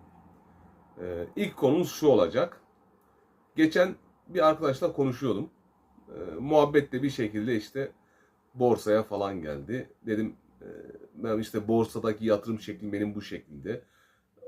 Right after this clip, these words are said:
O da pek, e, borsayı güven verici bir yer olarak bulmadığını söyledi. "Niye?" dedim.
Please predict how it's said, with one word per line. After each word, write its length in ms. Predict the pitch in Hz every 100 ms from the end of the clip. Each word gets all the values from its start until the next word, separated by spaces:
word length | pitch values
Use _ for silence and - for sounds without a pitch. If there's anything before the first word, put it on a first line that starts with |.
| -
O 180 | - 139
da 140 | 147 135
pek, 340 | 143 - -
e, 560 | 82 80 67 98 104 110
borsayı 420 | 131 127 139 123
güven 320 | 123 135 131
verici 380 | 127 127 127 123
bir 40 |
yer 140 | 123 123
olarak 380 | 113 139 -
bulmadığını 540 | 139 127 110 95 90 85
söyledi. 440 | - 82 80 160
"Niye?" 240 | 175 170 127
dedim. 300 | 107 220